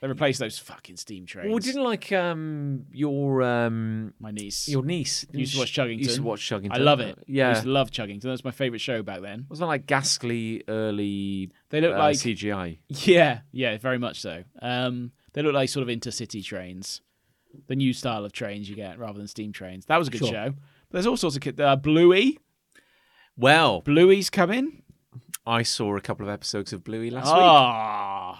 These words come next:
Speaker 2: I visited a friend who had a little kid.
Speaker 1: Lovely.
Speaker 2: Had some Bluey on the T V.
Speaker 1: Brilliant.
Speaker 2: It's, you know, it's actually very good.
Speaker 1: It's good stuff.
Speaker 2: Yeah, it's very good.
Speaker 1: We're
Speaker 2: Yeah.
Speaker 1: gonna watch Bluey. I can't wait.
Speaker 2: Yeah.
Speaker 1: I, I'll be honest, John, I miss all this stuff from when I was a kid. You know, when you, like, you have,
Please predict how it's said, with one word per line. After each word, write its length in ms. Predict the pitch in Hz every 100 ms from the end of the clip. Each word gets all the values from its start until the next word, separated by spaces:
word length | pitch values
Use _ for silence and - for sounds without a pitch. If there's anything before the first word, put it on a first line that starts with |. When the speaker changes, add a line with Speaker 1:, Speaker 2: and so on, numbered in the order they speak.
| -
Speaker 2:
I 100 | 117
visited 380 | 101 107 - 107
a 40 |
friend 260 | - 120 139
who 60 | 123
had 100 | 98
a 40 |
little 140 | 101
kid. 300 | 101 147 151 _
Speaker 1:
Lovely. 540 | 117 117 139 120 98 -
Speaker 2:
Had 120 | 110
some 140 | 107 113
Bluey 240 | 110 104
on 100 | 101
the 60 | 98
T 180 | - 101
V. 240 | 117 165 -
Speaker 1:
Brilliant. 420 | 147 127 101 98 -
Speaker 2:
It's, 240 | 98 - _ _ _ -
you 80 |
know, 120 | 98 95
it's 180 | 113
actually 280 | 123 110 117
very 180 | 101 98
good. 180 | 95 131
Speaker 1:
It's 120 | 110
good 200 | - 123
stuff. 320 | - 160 147 139
Speaker 2:
Yeah, 180 | 101
it's 100 | 113
very 200 | - 101
good. 220 | 95 123 135
Speaker 1:
We're 80 | 135
Speaker 2:
Yeah. 20 | 139
Speaker 1:
gonna 80 |
watch 180 | 143 143
Bluey. 440 | 143 151 139 147 165 _ _ - - _ _ _
I 100 | -
can't 220 | 139 143 139
wait. 280 | 131 104 -
Speaker 2:
Yeah. 220 | 101 104 - -
Speaker 1:
I, 160 | 156 151
I'll 160 | 180 196
be 100 | 190
honest, 180 | 180
John, 120 | 151 135
I 60 |
miss 220 | 131 147
all 100 | 139
this 140 | 104 95
stuff 360 | - 98 - _
from 160 | - 143
when 100 | 147
I 120 | 156
was 120 | 151
a 40 |
kid. 380 | 139 139 107 98 - _ _ _ _ _ _ _
You 100 | 147
know, 120 | 170
when 120 | 175 175
you, 100 | 170
like, 240 | 165 156
you 180 | 92 151
have, 360 | 151 143 151